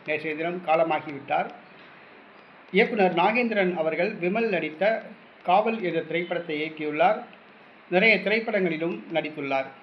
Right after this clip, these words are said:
நாகேந்திரன் அவர்கள் நேற்றைய தினம் காலமாகிவிட்டார். அவர் மதுரை மாவட்டம் சிறுவாலை கிராமத்தை சார்ந்தவர். சிறுவாலை கிராமத்துக்கு அவருடைய உடல் கொண்டு வரப்பட்டது. நேற்றைய தினம் இரவு ஏழு மணிக்கு செந்தமிழன் சீமான் அவர்கள் மதுரை வந்தார். நேரடியாக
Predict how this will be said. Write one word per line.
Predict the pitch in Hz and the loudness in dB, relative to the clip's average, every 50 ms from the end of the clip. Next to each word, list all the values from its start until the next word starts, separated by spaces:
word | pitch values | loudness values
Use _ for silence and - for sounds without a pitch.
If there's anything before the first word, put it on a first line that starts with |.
| - - - - - - - - 160 | -20 -20 -20 -20 -20 -20 -10 -2 2
நாகேந்திரன் | 170 208 226 254 240 226 214 190 180 175 175 | 2 2 2 2 0 0 0 0 0 0 0
அவர்கள் | 156 160 165 165 180 202 190 | -2 -2 0 0 -2 -2 0
நேற்றைய | 165 160 160 160 156 151 156 | -2 -4 -4 -4 -8 -8 -4
தினம் | 175 185 190 185 180 | -4 -4 -4 -4 0
காலமாகிவிட்டார். | 165 160 165 160 156 156 139 135 143 139 139 - 151 170 208 233 233 - - - - - - - - - - - - - - - - 185 | 0 2 2 2 0 -2 -4 -6 -10 -12 -6 -2 0 0 0 -2 -6 -14 -18 -20 -20 -20 -20 -20 -20 -20 -20 -20 -20 -20 -12 -2 0 4
அவர் | 190 190 180 170 175 175 | 4 4 4 2 2 0
மதுரை | 180 214 240 262 247 220 | 0 2 2 0 2 2
மாவட்டம் | 202 180 170 165 165 - 190 226 240 240 - - - - | 2 2 0 0 -2 -2 -4 -4 -4 -10 -12 -16 -16 -8
சிறுவாலை | - 220 240 247 247 226 202 175 170 175 | -6 -4 0 2 2 4 2 0 -2 0
கிராமத்தை | 160 160 160 160 151 - 165 175 185 - | 0 0 0 0 -4 -4 -4 -6 -4 -2
சார்ந்தவர். | 165 147 143 135 135 135 135 131 - - - - - - - - - - - - - - - - - - - | -2 -2 -2 -2 -6 -6 -8 -8 -10 -14 -20 -20 -20 -20 -20 -20 -20 -20 -20 -20 -20 -20 -20 -20 -20 -14 -6
சிறுவாலை | - 233 262 269 254 240 240 - - | -4 0 4 6 6 6 4 0 2
கிராமத்துக்கு | 175 180 180 185 180 180 - 170 175 196 214 233 - - | 2 2 2 2 0 -2 -4 -8 -6 -2 -2 -2 -2 -2
அவருடைய | 170 170 170 160 165 160 151 156 | -2 -2 -2 -2 -4 -4 -2 -2
உடல் | 170 185 196 196 185 | -2 -2 -2 -2 -4
கொண்டு | 170 165 170 180 | -4 -4 -2 -2
வரப்பட்டது. | 175 160 147 147 139 139 143 135 160 185 202 190 - 175 | -2 -2 -2 -6 -8 -10 -8 -6 -4 -4 -4 -6 -6 -2
நேற்றைய | 175 175 175 175 175 170 170 | -2 -2 -2 -2 -4 -4 -2
தினம் | 185 208 220 220 - - 175 160 | -4 -4 -4 -6 -8 -8 -6 -2
இரவு | 190 196 196 180 165 165 | -2 0 0 0 0 2
ஏழு | 175 180 180 175 | 2 2 0 0
மணிக்கு | 170 170 170 - 196 208 196 | -2 -4 -4 -4 -6 -6 -6
செந்தமிழன் | 180 170 170 170 165 156 156 151 147 151 | -6 -6 -6 -6 -4 -2 -4 -4 -4 -4
சீமான் | 165 180 190 190 175 165 156 147 | -4 -4 -2 -2 -2 -2 -4 -4
அவர்கள் | 147 151 160 180 208 202 - 151 | -6 -4 -4 -4 -4 -4 -4 -2
மதுரை | 160 165 185 185 170 156 147 147 | -2 -2 0 -2 -2 -4 -4 -6
வந்தார். | 147 143 151 160 185 190 - - - - - - - - - - - - - - - - - 165 | -4 0 0 0 0 0 -4 -14 -18 -20 -20 -20 -20 -20 -20 -20 -20 -20 -20 -20 -20 -10 -2 2
நேரடியாக | 175 208 214 202 190 185 175 175 160 | 4 4 4 4 2 2 2 2 2